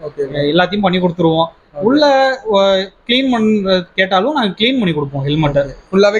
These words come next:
Speaker 1: கிளீன் பண்ணி கொடுத்துருவீங்க?
Speaker 2: உள்ள கிளீன் பண்ணி கொடுத்துருவோம்.
Speaker 1: ஓகே ப்ரோ, ஓகே ப்ரோ. வேற என்ன ப்ரோ, இந்த கடையில வந்து மக்களுக்கு, திருவாரூர் மக்களுக்கு என்ன சொல்ல விரும்புறீங்க?
Speaker 2: இல்ல, ஹெல்-,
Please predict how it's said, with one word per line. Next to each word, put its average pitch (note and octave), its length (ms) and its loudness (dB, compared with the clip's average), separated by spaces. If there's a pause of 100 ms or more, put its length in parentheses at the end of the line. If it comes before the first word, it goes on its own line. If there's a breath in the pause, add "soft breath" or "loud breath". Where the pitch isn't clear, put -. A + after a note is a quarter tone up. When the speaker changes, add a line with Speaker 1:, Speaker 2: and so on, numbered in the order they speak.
Speaker 1:
கிளீன் G3 140 2
பண்ணி F3+ 160 -4
கொடுத்துருவீங்க? D3 300 -6
Speaker 2:
உள்ள G3 140 4
கிளீன் F#3 260 0
பண்ணி E3 120 0
கொடுத்துருவோம். C#3+ 400 -4 (160)
Speaker 1:
ஓகே C3+ 180 -12 (120)
ப்ரோ, C3 100 -10
ஓகே C3 220 -16
ப்ரோ. - 100 -16 (760)
வேற F3 160 4
என்ன G3 180 -2
ப்ரோ, E3+ 240 0
இந்த D3+ 200 -6
கடையில F#3+ 300 2
வந்து F3 280 -2 (640)
மக்களுக்கு, F3 420 0
திருவாரூர் A#3+ 340 2
மக்களுக்கு G3 360 -2
என்ன F#3 180 0
சொல்ல E3+ 200 0
விரும்புறீங்க? D#3 540 -4 (1300)
Speaker 2:
இல்ல, A3 220 4
ஹெல்-, A3+ 420 0